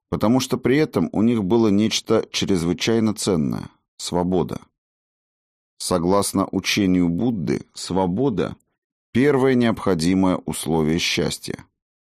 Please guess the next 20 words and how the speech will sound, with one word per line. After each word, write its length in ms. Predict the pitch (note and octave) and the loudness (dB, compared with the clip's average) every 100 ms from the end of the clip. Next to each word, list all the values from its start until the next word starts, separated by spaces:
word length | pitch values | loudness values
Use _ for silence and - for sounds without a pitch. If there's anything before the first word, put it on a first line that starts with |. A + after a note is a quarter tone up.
| _ _ _ - | _ _ _ -4
Под 200 | E2+ F2+ | 0 0
этим 260 | F#2+ F2 | 0 -2
словом 520 | D#2 - A2 A#2+ F#2 D2+ | -2 0 2 2 2 2
мы 180 | F2+ | 0
понимаем 600 | G2 F#2+ F2+ F#2+ G2+ G2 G2 | 0 0 2 2 2 2 2
не 80 | |
политическую 800 | E2 F#2 F2+ A#2+ B2+ A2+ - D#2 | 0 0 -2 -2 -4 -6 -4 -4
свободу – 640 | C#2+ D2+ D#2 C#2 C2 - - _ _ _ _ _ | -4 -2 -2 -2 -4 -4 -10 _ _ _ _ _
а 120 | D#2+ | -6
свободу 580 | - F#2+ F#2 A2+ C#3 B2 | -2 0 2 2 2 2
от 120 | - | 2
таких 320 | G#2 F2+ G#2+ | -2 -2 -4
состояний 800 | - G2 - F#2+ F2+ F#2+ F#2+ - | -4 -6 -2 2 2 2 2 0
ума, 420 | F2+ E2+ F2 G2 | 0 2 2 2
как 320 | G#2+ F2+ D2+ D2 | 0 -4 -4 -2
гнев, 580 | D#2 E2 F2 G2 - - | -2 0 0 -2 -6 -6
отчаяние, 960 | F#2+ F2 - - E2 D2+ D2+ E2 D#2+ C2 - | -4 -4 -4 -2 0 0 0 -2 -4 -6 -10
зависть 640 | C#2 D#2 D2+ C#2 C#2 - | -6 -2 -2 -4 -6 -10
и 60 | - | -8
заблуждение. 880 | C#2 C#2+ C#2+ D#2 - D2 G1+ G1+ G1+ | -6 -4 -2 -4 -4 -4 -4 -6 -10